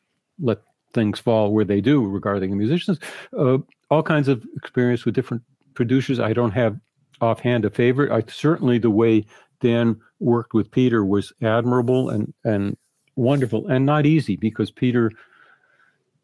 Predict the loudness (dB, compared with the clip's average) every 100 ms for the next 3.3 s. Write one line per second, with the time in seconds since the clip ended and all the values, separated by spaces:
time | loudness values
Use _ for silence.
0 | _ -4 -2 0 0 2 2 0 -2 -12
1 | -6 -2 -2 -6 -14 -4 -2 2 2 0
2 | 0 0 2 -2 -4 -6 -2 -2 -2 -2
3 | -2 -4